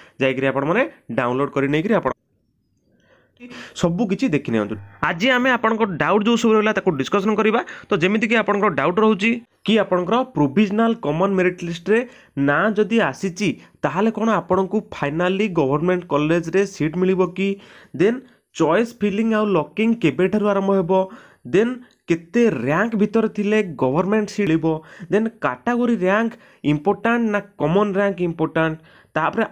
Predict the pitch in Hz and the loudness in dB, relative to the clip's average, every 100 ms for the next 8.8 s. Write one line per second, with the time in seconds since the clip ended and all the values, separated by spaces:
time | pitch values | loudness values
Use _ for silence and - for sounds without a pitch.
0 | - 160 202 202 196 180 175 151 185 269 | -4 -2 0 0 -2 -2 -4 0 0 0
1 | - - 143 139 214 - 233 220 202 147 | -4 -4 -2 0 -2 0 2 4 2 2
2 | - 175 170 180 147 - 160 170 131 139 | -2 -6 -6 -4 -4 -2 -2 -2 0 0
3 | 214 220 - 127 120 151 185 110 - 104 | 0 -2 -2 -2 -2 -4 -2 -4 -8 -12
4 | 101 _ 175 233 175 - - - 180 175 | -14 _ -2 -2 -2 -8 -12 -4 -2 2
5 | 233 277 269 - _ - 139 - 190 190 | 4 2 0 -6 _ -2 -2 -2 -4 -4
6 | 147 180 185 160 151 165 180 180 165 - | -2 -2 -2 0 0 -2 -4 -2 -4 -6
7 | - 208 208 - 120 120 139 143 156 151 | -4 0 0 0 -2 0 0 0 0 0
8 | 120 - 185 214 214 147 139 151 | -2 -2 -4 -2 -2 0 0 0